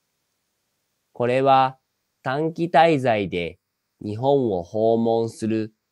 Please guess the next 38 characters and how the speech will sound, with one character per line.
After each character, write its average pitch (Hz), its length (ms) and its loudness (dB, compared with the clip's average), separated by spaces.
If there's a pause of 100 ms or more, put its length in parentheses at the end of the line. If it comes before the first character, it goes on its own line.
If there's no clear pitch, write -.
(180)
外 117 280 0
国 139 300 -2
人 101 280 -6
な 92 140 -6
ど、 85 280 -6 (600)
利 104 100 -4
用 139 260 2
資 - 140 -12
格 143 380 0
を 98 100 -2
満 98 160 -8
た 113 120 -2
す - 140 -18
方 87 280 -8
に 85 160 -10
限 87 340 -6
り 90 220 -6 (320)
利 98 100 -6
用 107 240 -2
で 101 120 -6
き 127 120 -6
る 139 140 -2
チ - 160 -14
ケ 98 120 -4
ッ 85 80 -8 (100)
ト 85 120 -6
で、 82 300 -8 (1120)
期 - 120 -20
間 131 360 -2
中、 120 440 -4 (520)
一 143 280 -4
部 151 160 0
の 110 160 0
列 101 220 -4
車 90 260 -4
を 82 60 -6
除 80 340 -10
き、 92 300 -8